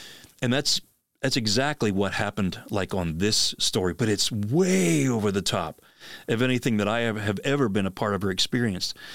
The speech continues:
You know, I've had some really crazy stuff happen. You know, like I said, I've been charged by,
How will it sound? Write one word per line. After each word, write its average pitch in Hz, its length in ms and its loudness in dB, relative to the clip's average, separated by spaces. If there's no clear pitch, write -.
You - 60 -2
know, 135 80 2
I've 147 80 -2
had 214 160 2
some 135 140 2
really 143 180 4
crazy 131 400 0
stuff 117 300 0
happen. 113 420 -2
You 104 60 0
know, 101 60 0
like 98 140 -2
I 110 40 -2
said, - 160 0
I've 87 80 -2
been 87 120 -2
charged 101 360 -2
by, 87 140 -2